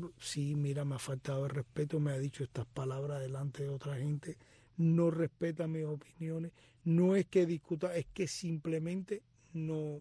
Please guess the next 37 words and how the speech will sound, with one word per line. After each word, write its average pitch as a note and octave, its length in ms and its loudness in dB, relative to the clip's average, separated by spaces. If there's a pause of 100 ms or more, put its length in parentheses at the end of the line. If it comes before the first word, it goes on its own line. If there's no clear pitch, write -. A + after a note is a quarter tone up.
(140)
no D3+ 180 -2
me, D3 380 -6 (460)
no E3 180 6
me E3+ 100 4
lo E3 140 6
permite. D#3 640 0 (600)
Cuando F3 520 6
estoy G#3+ 400 4
delante G3 500 4
de F3+ 80 4
otras F#3 300 0
personas, E3 580 -4 (480)
tengo F#3 400 2
que F3 100 2
tomar E3+ 360 0
otra E3+ 240 0
personalidad. E3 760 -2 (540)
Y F3+ 180 8
ahí A3 220 8
tú C4 160 2
te A#3+ 120 6
vas G#3+ 220 4
descubriendo G#3+ 580 2
y, E3+ 200 -2
y, F3+ 260 -2
y E3+ 40 2
no A3 140 4
falla. A3 520 -2
Tú E3 120 -6
pones F#3 300 0
los E3+ 140 0
pros A3 280 2
y G#3+ 40 -2
los F#3+ 140 0
contras. F#3 420 -6 (680)
En E3+ 180 2
el, E3 180 2